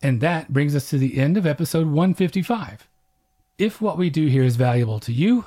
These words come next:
and you would like to support that, we would certainly love for you to check out our Patreon at patreon dot com slash magic lantern.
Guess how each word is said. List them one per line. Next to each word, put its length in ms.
and 140
you 80
would 100
like 200
to 80
support 400
that, 240
we 100
would 160
certainly 320
love 260
for 100
you 180
to 120
check 260
out 280
our 180
Patreon 640
at 140
patreon 460
dot 180
com 320
slash 380
magic 340
lantern. 340